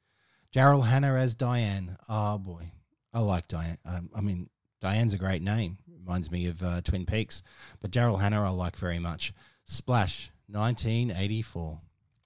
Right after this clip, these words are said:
I hope you've got a, a V H S or a D V D copy of Splash because on Disney Plus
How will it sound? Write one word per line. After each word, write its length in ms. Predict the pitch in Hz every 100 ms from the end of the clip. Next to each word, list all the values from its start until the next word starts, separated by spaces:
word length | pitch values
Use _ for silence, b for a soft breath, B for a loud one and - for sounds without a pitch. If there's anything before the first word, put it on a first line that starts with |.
| -
I 120 | 123
hope 240 | 131 240 -
you've 120 | 226
got 140 | 214
a, 220 | 202 185 165
a 200 | 156 147
V 280 | 127 123 156
H 260 | 147 127 139
S 180 | 127
or 120 | 139 117
a 40 |
D 220 | 110 120
V 140 | 110 101
D 180 | 107
copy 340 | 135 117 95 92
of 100 | 82
Splash 380 | - 95 92 -
because 260 | 104 113
on 200 | 117 123
Disney 280 | 117 135 202
Plus 600 | - 151 160 - - -